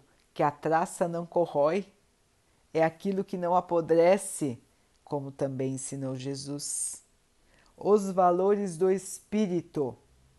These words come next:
eles não estragam, eles são eternos.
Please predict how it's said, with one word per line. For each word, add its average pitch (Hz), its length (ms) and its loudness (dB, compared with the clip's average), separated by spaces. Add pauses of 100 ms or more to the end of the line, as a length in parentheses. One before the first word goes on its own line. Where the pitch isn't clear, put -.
(680)
eles 151 320 -4
não 165 320 -6 (460)
estragam, 156 640 -8 (1040)
eles 170 180 -2
são 175 260 -2
eternos. 160 920 -2